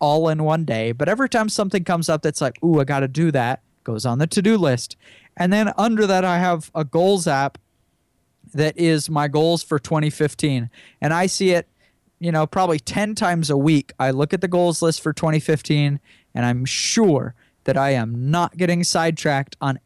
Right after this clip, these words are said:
any project that it's not gonna contribute to the goals list. If it's not helping me with my business goals for twenty fifteen, it's not happening. It's just not gonna be done. You know, maybe it's a little fix here or there, but if I, I take on no project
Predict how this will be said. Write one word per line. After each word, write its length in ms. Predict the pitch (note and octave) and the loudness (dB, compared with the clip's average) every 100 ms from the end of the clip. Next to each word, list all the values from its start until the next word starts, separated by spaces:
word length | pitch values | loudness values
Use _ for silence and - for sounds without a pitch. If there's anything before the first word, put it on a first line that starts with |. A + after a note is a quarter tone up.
| _ | _
any 360 | F3 F3 F#3 G3 | -2 0 2 0
project 580 | - E3+ D#3+ C#3+ C3 - | 0 0 2 0 -2 -4
that 120 | C3 | -6
it's 200 | B2+ - | -6 -6
not 360 | C#3+ C3 C#3 D3 | -2 0 0 -2
gonna 200 | D3 C#3+ | -2 -2
contribute 640 | - C#3 - D#3 C3+ C3+ - | -2 -2 0 0 2 -2 -2
to 100 | C3 | -2
the 100 | C3 | 0
goals 300 | C3+ C3 B2+ | 2 2 0
list. 320 | A#2 A#2 - _ - _ | -4 -4 -12 _ -20 _
If 100 | C3 | -4
it's 180 | C3+ - | -2 0
not 160 | D#3 D#3+ | 0 0
helping 340 | F3 F3+ F3 | 0 0 0
me 140 | D#3+ | 2
with 200 | E3 D#3+ | 2 2
my 260 | E3 D3 C#3+ | 0 0 0
business 480 | C#3 D#3 D3+ D#3+ - | 0 0 0 -2 0
goals 260 | E3+ D#3+ | 0 0
for 120 | - D3+ | 0 -2
twenty 240 | D#3+ D#3 | 0 -2
fifteen, 560 | - D#3+ - F3 G3 A#3+ _ _ _ | 0 -2 0 -2 -2 -4 _ _ _
it's 160 | - - | -16 -6
not 300 | A#2+ D3+ F#3+ | -2 0 2
happening. 480 | F3+ B2+ A#2 A2 G#2 | 0 -2 -4 -12 -14
It's 140 | - | -12
just 260 | - C3 - | -8 -8 -6
not 300 | C3 D3 D3 | -4 -4 -2
gonna 180 | D#3 D3+ | -4 -2
be 120 | D3+ | -2
done. 320 | C#3 A2+ G#2+ - _ _ _ | 0 -2 -6 -16 _ _ _
You 80 | D3 | -2
know, 100 | C#3+ | 2
maybe 280 | D#3 E3 | 2 2
it's 140 | D#3+ D#3+ | 0 0
a 60 | |
little 240 | D3+ D#3+ C#3 | 0 0 0
fix 380 | - D#3+ - - | -2 -4 -2 0
here 300 | F3+ D#3+ C#3+ | 2 4 4
or 60 | |
there, 380 | D3 D3+ C3 A#2+ - _ _ | 2 2 2 -2 -6 _ _
but 160 | C3+ B2+ | -4 -2
if 180 | D#3 - | -2 -2
I, 100 | D3 | -2
I 200 | D#3+ D#3+ D#3 _ | 0 -2 -4 _
take 220 | G3+ F#3+ | -2 0
on 220 | F3 D3+ | 0 0
no 180 | D3+ F#3+ | 0 0
project 760 | E3 - E3 F#3 C3 A#2 A#2 | -2 -2 0 0 -2 -8 -12